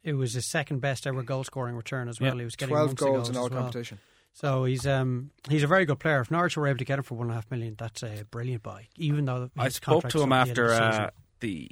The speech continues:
Speaker 3: Ah, here he
Speaker 2: Stoke
Speaker 3: goes.
Speaker 2: Liverpool game, and I was chatting about this, about, you know, this time last season he'd actually been left out of the side by Mark Hughes, who was looking to try and shift things, and actually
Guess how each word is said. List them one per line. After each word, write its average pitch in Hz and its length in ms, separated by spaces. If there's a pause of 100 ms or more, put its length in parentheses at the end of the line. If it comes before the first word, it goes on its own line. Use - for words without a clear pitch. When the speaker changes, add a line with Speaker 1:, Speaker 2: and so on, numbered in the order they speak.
Speaker 3:
Ah, 123 60
here 117 100
he 123 60
Speaker 2:
Stoke 123 280
Speaker 3:
goes. 117 60
Speaker 2:
Liverpool 127 420
game, 107 340 (600)
and 104 360
I - 40
was 120 60
chatting 170 220
about 101 240
this, 104 200
about, 110 280 (760)
you 120 100
know, 104 160 (160)
this 135 140
time 135 120
last 127 240
season 110 180
he'd 104 100
actually 113 240
been 101 120
left 101 160
out 131 160
of 113 100
the 110 60
side 101 220
by 101 60
Mark 101 260
Hughes, 107 200
who 113 100
was 104 120
looking 110 380 (420)
to - 80
try 120 220
and 104 240
shift - 240
things, 110 340
and 113 140
actually 107 460